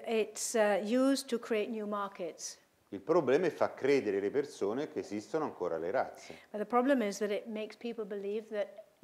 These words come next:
Speaker 1: race exists, that races exist.
Speaker 2: In Francia sono ancora peggio dell'Italia, secondo me.
Speaker 1: And in France they're worse than in Italy, I
Speaker 2: Perché
Speaker 1: think.
Speaker 2: c'è scritto che questo farmaco non fa effetto se sei di razza di colore, che vuol dire tutto il contrario, quindi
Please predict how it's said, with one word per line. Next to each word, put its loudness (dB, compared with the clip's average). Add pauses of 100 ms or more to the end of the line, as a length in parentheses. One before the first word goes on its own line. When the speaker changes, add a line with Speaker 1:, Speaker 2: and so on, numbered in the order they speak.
Speaker 1:
race -4
exists, -8
that -6
races -2
exist. -10 (320)
Speaker 2:
In -4
Francia 2
sono -2
ancora 6
peggio -2
dell'Italia, 0
secondo -8
me. -10 (120)
Speaker 1:
And -4
in -4
France -2
they're 0
worse 0
than -6
in -12
Italy, -10
I -10
Speaker 2:
Perché -2
Speaker 1:
think. 2
Speaker 2:
c'è 6
scritto 0
che 0
questo -2
farmaco 6
non -4
fa 4
effetto 2
se -4
sei 2
di 0
razza 2
di -2
colore, 2
che -4
vuol -4
dire -8
tutto -4
il -8
contrario, -6
quindi -12